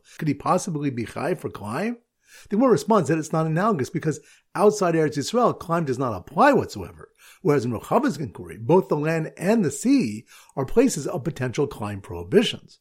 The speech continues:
And point number three, the sixth parak begins, "Akonis Tzon Ladir," one who brought his sheep into a shed, "V'nal b'fanei karui," and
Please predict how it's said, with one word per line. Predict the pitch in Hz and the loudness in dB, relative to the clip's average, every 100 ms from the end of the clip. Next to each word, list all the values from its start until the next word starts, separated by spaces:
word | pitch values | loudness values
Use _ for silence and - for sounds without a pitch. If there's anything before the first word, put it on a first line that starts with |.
| _ | _
And | 175 156 | -6 0
point | 262 247 | 4 4
number | 175 | 2
three, | - 120 | 0 -2
the | 113 | -2
sixth | - 285 - | -2 -4 0
parak | 190 147 | 0 2
begins, | 156 123 107 | -2 -2 -2
"Akonis | 120 - 240 240 - _ | -4 -2 0 0 -4 _
Tzon | - 156 156 | -6 -4 -2
Ladir," | 131 110 90 78 _ - _ | -2 -2 -4 -8 _ -20 _
one | 117 139 | -2 0
who | 262 | 2
brought | 233 208 | 2 2
his | - | 0
sheep | - 170 - - | -4 -6 -8 -10
into | 151 139 180 | -8 -2 0
a | 180 | 0
shed, | - 156 92 87 _ - _ | 2 0 0 -6 _ -20 _
"V'nal | 127 131 180 196 | -6 2 2 2
b'fanei | - 156 175 160 | 0 0 -2 -2
karui," | 151 127 110 90 | 0 2 2 0
and | - 135 | -4 -4